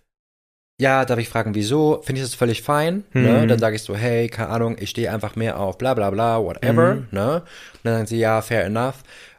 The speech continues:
Speaker 1: Und dann hat letztens noch jemand angefangen und sagt so, also es ging zum Beispiel um Körperbehaarung, ne? Ich mag's halt so ein bisschen behaart, aber jetzt nicht zu viel, ne?
Speaker 2: Mhm.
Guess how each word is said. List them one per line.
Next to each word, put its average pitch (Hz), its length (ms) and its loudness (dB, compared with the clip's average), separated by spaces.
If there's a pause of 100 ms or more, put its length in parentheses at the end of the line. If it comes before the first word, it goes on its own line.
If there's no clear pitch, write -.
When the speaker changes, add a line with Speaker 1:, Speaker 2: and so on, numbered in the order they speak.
(120)
Speaker 1:
Und 123 200 2
dann 123 100 4
hat 151 80 0
letztens 131 240 0
noch 139 80 -2
jemand 139 240 -2
angefangen 127 320 -2
und 120 60 -2
sagt 127 160 -6
so, 107 160 -10
also 98 120 -6
es 98 120 -8
ging 117 120 -2
zum 110 120 -4
Beispiel 101 160 -6
um 98 60 -8
Körperbehaarung, 101 840 -2
ne? 95 260 -2
Ich 98 140 -8
mag's 101 220 -6
halt 98 160 -2
so 90 200 -2 (300)
ein 131 80 -6
bisschen 120 400 0
behaart, 104 560 0
aber 95 320 0 (220)
jetzt 92 180 -2
nicht 104 220 -2
zu 107 80 -8
viel, 117 580 2
ne? 113 380 4
Speaker 2:
Mhm. 127 120 -6